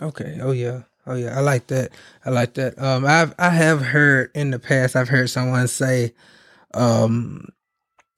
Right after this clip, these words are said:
about the, you know, in Adam and Eve story where they said when,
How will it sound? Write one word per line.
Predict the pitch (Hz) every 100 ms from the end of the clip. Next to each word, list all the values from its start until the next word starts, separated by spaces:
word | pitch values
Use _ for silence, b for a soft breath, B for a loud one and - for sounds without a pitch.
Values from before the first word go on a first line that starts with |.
| _
about | - 127 123 135 -
the, | 131 123 - -
you | 160
know, | 151 131
in | 131
Adam | 131 131 131
and | 127
Eve | 123
story | 120 - 123 120 120
where | 120
they | 117 113
said | - 120 120 123
when, | 117 117 110